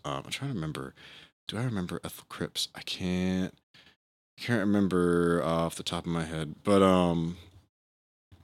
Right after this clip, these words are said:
yeah, that's, that's interest-, I am unfamiliar with this one. I don't, th-, I, no, I haven't seen Nip Tuck nor The Tudors. Um, oh, she was in One hundred one Dalmatians, so I guess I have seen her in something. Um, okay.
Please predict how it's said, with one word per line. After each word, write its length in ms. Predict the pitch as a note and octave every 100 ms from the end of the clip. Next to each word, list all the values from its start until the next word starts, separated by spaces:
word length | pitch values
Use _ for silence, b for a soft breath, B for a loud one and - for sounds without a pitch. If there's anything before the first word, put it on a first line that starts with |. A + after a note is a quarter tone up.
| _
yeah, 340 | - E3 C#3+ E2
that's, 500 | G#2 A#2 - - - _
that's 600 | D2 D2 D#2 D#2+ - - F2
interest-, 380 | D#2+ E2+ E2 -
I 200 | D#2 D2+ - -
am 120 | D2+ D2+
unfamiliar 500 | E2 - D#2 E2+ D#2+
with 160 | C2
this 200 | - -
one. 160 | D2+ D2
I 80 | B2
don't, 160 | G3+ - -
th-, 260 | - B B B B B _
I, 160 | A2 B2+
no, 400 | A2 F2+ E2+ E2
I 80 | D2+
haven't 200 | E2+ F#2+
seen 180 | - F2+
Nip 160 | F2+ -
Tuck 260 | E2+ -
nor 220 | F2 E2+
The 80 | E2+
Tudors. 560 | - D#2+ C#2 D2 D#2+ - -
Um, 720 | C#2+ C#2+ C#2+ C#2+ - - - _
oh, 180 | G3+ A3
she 180 | C3+ E3
was 160 | D#3+ D3
in 160 | D3
One 120 | C#3 C#3
hundred 240 | C3+ C3+
one 140 | C3+
Dalmatians, 500 | B2+ A#2 B2 - D2
so 80 | -
I 100 | F2
guess 220 | E2 F#2
I 80 | F2+
have 200 | F#2 F2+
seen 180 | - D2
her 100 | D2
in 80 | C#2+
something. 300 | - - - _ D2
Um, 220 | D2 -
okay. 220 | D3+ -